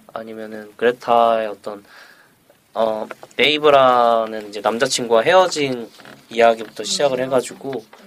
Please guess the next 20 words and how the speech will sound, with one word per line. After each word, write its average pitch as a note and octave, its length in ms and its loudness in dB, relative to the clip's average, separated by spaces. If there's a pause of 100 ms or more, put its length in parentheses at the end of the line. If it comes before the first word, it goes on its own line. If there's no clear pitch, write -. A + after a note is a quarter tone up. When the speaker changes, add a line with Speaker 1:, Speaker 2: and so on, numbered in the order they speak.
(600)
Speaker 1:
노래가 B2 380 0
나오는데, G#2+ 720 -2 (600)
일단 D3+ 400 0 (160)
그렇게 F3 300 0
해가지고 D#3+ 760 2
댄이라는 D#3 500 2
사람이 E3+ 320 2
실제 E3+ 400 0
그레타랑 C#3+ 960 2
이제 G#2+ 260 -10
음반 B2+ 280 0
제작을 A2+ 360 0
하자 A#2+ 540 2
해가지고 B2+ 720 -6
이 A#2 300 -12 (100)
A A2 60 -12
Step C3+ 340 -2
You B2+ 100 -20
Can B2 140 -10
Take A#2+ 280 -4